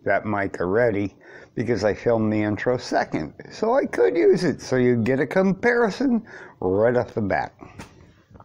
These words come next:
And I've listened to a few sound tests. I've already run, you know, a couple of this video. I've rehearsed it a couple of times,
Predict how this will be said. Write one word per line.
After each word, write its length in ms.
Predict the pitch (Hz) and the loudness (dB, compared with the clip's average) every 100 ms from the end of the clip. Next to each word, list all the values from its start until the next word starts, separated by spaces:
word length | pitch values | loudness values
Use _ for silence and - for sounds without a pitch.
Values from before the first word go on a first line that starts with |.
| - - - - - - _ _ _ _ _ | -20 -20 -20 -20 -20 -20 _ _ _ _ _
And 180 | 143 139 | -2 0
I've 200 | 120 107 | 2 0
listened 560 | 104 113 135 131 147 131 | 2 4 4 4 2 2
to 100 | 123 | 2
a 80 | 107 | 0
few 240 | - 120 | 0 0
sound 400 | - 120 113 110 | 0 0 0 0
tests. 400 | 113 110 - - | 0 0 -2 -4
I've 140 | 98 | -2
already 300 | 101 101 95 | 0 0 0
run, 520 | 90 90 107 104 101 101 | -2 -2 -2 -2 -4 -6
you 80 | |
know, 180 | 82 78 | -6 -6
a 100 | 73 | -6
couple 360 | - 110 127 95 | -2 -2 -2 -8
of 60 | - - - - - - - - - | -8 -12 -14 -14 -16 -18 -20 -12 -2
this 240 | 113 - | -2 -2
video. 540 | 101 104 104 104 101 | -2 0 0 0 2
I've 200 | 95 87 80 | 0 -2 -6
rehearsed 640 | - 110 104 87 110 - 120 | -8 -4 -2 0 0 0 -4
it 100 | 98 | -4
a 60 | |
couple 380 | - 110 92 101 | -2 -2 -2 -4
of 100 | 90 | -4
times, 480 | 107 107 98 95 | -2 -4 -4 -6